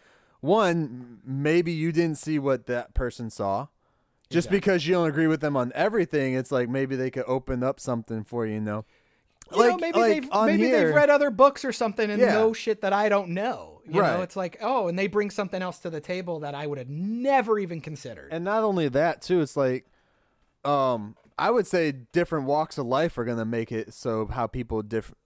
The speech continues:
Speaker 1: look at things
Speaker 2: Yeah.
Speaker 1: a lot differently, too. Not just your base knowledge on the, the content you're talking about, but, like, how you grew up and shit like that can sway you into different ways of looking at shit. Like,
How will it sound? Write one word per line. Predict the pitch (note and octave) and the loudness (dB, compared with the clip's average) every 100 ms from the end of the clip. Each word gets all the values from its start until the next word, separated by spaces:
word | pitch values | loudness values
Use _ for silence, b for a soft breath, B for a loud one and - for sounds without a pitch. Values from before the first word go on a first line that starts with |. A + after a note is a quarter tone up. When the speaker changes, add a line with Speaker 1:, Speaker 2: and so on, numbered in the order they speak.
| _ - | _ -4
Speaker 1:
look | C#3+ C3+ | -2 0
at | A2+ G2 | -4 -4
things | A#2+ A#2 | -4 -2
Speaker 2:
Yeah. | G#2 A#2 | -2 -4
Speaker 1:
a | |
lot | A2 A2+ G#2+ | 0 0 0
differently, | A#2 - G#2+ G#2+ | -6 -6 -8 -8
too. | - E3 | -2 0
Not | C#3 F3+ F#3+ | 0 -2 0
just | G#3+ - - b b | -2 -2 -10 b b
your | D3 | -2
base | A#2 D3+ D#3 - | 2 0 2 0
knowledge | C3+ B2+ C3 C#3+ C#3+ B2+ | 0 2 2 2 0 2
on | C3 C3+ B2+ B2 A#2 | 2 2 0 -6 -4
the, | A#2+ A2+ | -2 -2
the | G#2 G#2+ | -4 -8
content | C3+ B2 A2+ C3+ A#2 | -6 -6 -4 -6 -6
you're | A2 G2+ | -6 -6
talking | C3+ D#3 - A2 | -2 -2 -4 -6
about, | G2+ G#2 G2+ b b b b | -2 -2 -2 b b b b
but, | E3+ | 0
like, | D3+ D3+ C3 - | 2 0 -2 -6
how | D3 E3 | -4 0
you | F3 | 0
grew | C3+ C3+ C#3 D3+ | -2 -2 2 2
up | D3 | 2
and | A2+ G#2+ | -4 -6
shit | D3+ | -4
like | B2 A2+ | -4 -4
that | C3+ C#3 A2 _ | -2 -2 -2 _
can | - C#3 B2 - _ _ _ | -8 -4 -4 -8 _ _ _
sway | - - D3 D#3 | -14 -4 0 2
you | D3+ C3 B2+ | 2 2 0
into | B2+ A#2 | -2 -6
different | A2+ B2+ C3 A2+ | -6 -6 -4 -2
ways | A#2+ B2 A#2 | 0 0 -2
of | G2+ | -2
looking | D3+ - G#2+ | -4 -2 -6
at | G2+ | -8
shit. | - G#2 F#2 b b b b b | -6 -8 -8 b b b b b
Like, | D3+ C#3 - | -4 -4 -6